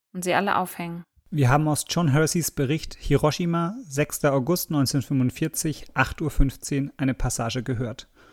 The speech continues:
Speaker 2: Vorgelesen von Hannah aus Hamburg. Denn hinter diesen riesigen Zahlen stecken Einzelschicksale. Geschichten von Toten, Hinterbliebenen und Menschen, die ihr Leben lang mit den Spätfolgen der nuklearen Kriegsführung zu kämpfen hatten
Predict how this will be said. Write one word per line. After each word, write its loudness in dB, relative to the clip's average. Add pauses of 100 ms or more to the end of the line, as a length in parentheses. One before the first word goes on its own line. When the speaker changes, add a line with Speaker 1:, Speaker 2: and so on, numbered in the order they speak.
(180)
Speaker 2:
Vorgelesen 2
von 0
Hannah 0
aus -4
Hamburg. -2 (1080)
Denn 10
hinter 12
diesen 6
riesigen 4
Zahlen 2
stecken -2
Einzelschicksale. -4 (400)
Geschichten -2
von 0
Toten, 0
Hinterbliebenen 2
und -2
Menschen, 2
die -2
ihr 2
Leben 2
lang 4
mit 2
den 0
Spätfolgen 0
der 0
nuklearen -2
Kriegsführung -4
zu -6
kämpfen -4
hatten -2